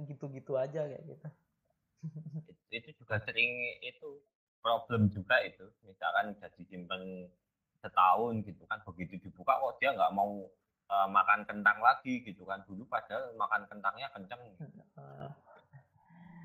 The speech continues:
Speaker 2: Itu, itu, itu sering terjadi juga itu. Nggak, nggak menghasilkan aktivitasnya yang sebelum dia disimpan gitu juga.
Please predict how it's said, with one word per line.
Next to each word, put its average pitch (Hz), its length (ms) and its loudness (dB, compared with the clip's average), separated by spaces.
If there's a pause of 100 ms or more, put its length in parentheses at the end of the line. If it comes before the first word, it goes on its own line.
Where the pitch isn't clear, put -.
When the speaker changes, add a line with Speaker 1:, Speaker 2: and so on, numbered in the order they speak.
(420)
Speaker 2:
Itu, - 320 -8
itu, 120 200 -6 (220)
itu 127 160 -6
sering 127 320 2
terjadi 98 400 2
juga 98 240 -4
itu. 95 220 2 (100)
Nggak, 82 140 4 (440)
nggak 101 140 6
menghasilkan 104 560 4
aktivitasnya - 1300 0
yang 95 320 2
sebelum 95 480 0
dia 92 160 -4
disimpan 95 480 -8
gitu 95 240 -16
juga. - 240 -18